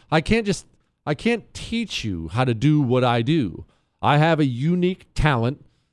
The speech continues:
to order food and eat delicious food, a talent that you, you haven't been given.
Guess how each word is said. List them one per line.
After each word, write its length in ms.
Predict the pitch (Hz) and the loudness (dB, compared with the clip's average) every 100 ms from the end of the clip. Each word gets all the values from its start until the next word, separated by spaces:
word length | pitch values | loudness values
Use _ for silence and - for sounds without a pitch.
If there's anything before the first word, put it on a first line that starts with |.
| _ | _
to 180 | - 131 | -2 0
order 380 | - 135 139 156 | 2 4 4 2
food 480 | - 196 233 156 92 | 0 -2 0 0 2
and 160 | 98 - | -2 0
eat 240 | 143 156 | -2 0
delicious 500 | 135 127 117 - 156 | 0 2 2 0 -4
food, 380 | - 254 208 78 | -4 -2 -2 -2
a 60 | 87 | -6
talent 420 | 113 160 180 170 | -6 -4 -4 -6
that 120 | 196 | -6
you, 220 | 185 262 | -4 -4
you 220 | 208 254 | -2 0
haven't 260 | 247 202 120 | 0 0 0
been 140 | 98 | 0
given. 400 | 90 110 170 220 | 0 0 0 -6